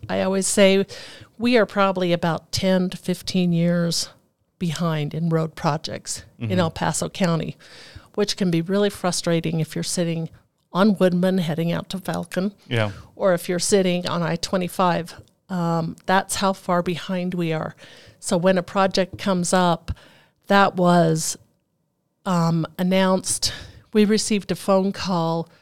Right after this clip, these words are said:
Speaker 1: Christmas Eve that that had been funded by the federal government.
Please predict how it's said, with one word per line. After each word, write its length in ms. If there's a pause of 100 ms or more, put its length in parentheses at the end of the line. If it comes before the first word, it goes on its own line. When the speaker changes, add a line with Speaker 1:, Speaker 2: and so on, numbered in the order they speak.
(540)
Speaker 1:
Christmas 500
Eve 360 (880)
that 180
that 160
had 120
been 200
funded 420
by 140
the 80
federal 360
government. 680